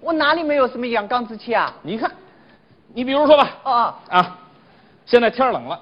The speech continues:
Speaker 1: 嗯。
Speaker 2: 你想让小姐把这个大衣穿上，怎么说啊？
Speaker 1: 哎呦，这个很简单嘛。
Speaker 2: 你说一说。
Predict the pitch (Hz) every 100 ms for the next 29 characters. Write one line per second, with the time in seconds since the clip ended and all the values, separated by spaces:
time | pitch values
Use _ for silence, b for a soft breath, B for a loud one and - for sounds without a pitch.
0 | - 247 190 240 349 269 226 254 - 226
1 | 285 240 214 170 196 214 254 208 240 247
2 | - 202 139 113 - - 143 160 214 208
3 | - _ - 453 349 679 392 480 285 294
4 | 403 403 190 247 247 226 165 208 247 208
5 | 175